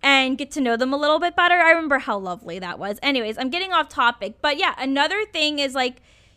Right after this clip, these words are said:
yeah, if you are, if you are in a sorority or fraternity, check to see if there's an alumni organization in your city and get involved. That's another really great way to meet people. Another thing, just speaking of groups, meetup groups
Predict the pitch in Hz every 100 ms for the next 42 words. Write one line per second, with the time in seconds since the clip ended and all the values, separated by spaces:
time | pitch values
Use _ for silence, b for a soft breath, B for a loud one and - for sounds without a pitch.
0 | _ 262 359 269 - 247 277 330 427 392
1 | 349 277 294 285 359 392 392 359 370 302
2 | 285 294 320 320 294 285 269 311 339 -
3 | 302 285 330 330 311 285 262 254 233 220
4 | 220 247 262 277 277 302 302 311 311 226
5 | 302 302 302 311 311 330 330 311 262 240
6 | 254 294 294 240 240 254 254 262 254 247
7 | 254 240 233 233 240 226 220 214 208 202
8 | - - 190 - - 110 - 269 285 311
9 | 339 330 349 320 311 285 277 - 285 285
10 | 277 247 233 262 269 262 - 247 262 285
11 | 285 285 285 277 -